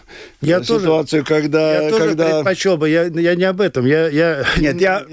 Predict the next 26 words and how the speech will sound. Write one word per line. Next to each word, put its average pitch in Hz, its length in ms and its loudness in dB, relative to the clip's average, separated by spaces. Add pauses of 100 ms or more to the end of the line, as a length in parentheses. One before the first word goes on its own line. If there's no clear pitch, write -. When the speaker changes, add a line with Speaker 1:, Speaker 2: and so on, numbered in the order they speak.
Speaker 1:
<laughs> - 160 -16
Speaker 2:
я 175 120 0
Speaker 1:
я 196 40 -2
Speaker 2:
понимаю. 208 540 0
Speaker 1:
не 131 40 -2
хочу 196 180 -4
проверять 196 600 0
все 180 200 -2
эти 170 360 -2
теории. 190 400 -2
Я 131 200 0
тоже 185 320 0
хотел 151 380 -2
бы, 127 140 -4
чтобы, 127 380 -4 (400)
э, 120 400 0 (180)
мы 123 340 2
были 123 360 2
готовы. 127 320 0
Но - 160 0 (180)
я, 160 240 4
э, - 280 -10
хочу 160 320 0
соста-, 151 300 -2
э, 165 540 0
просто, 151 500 -2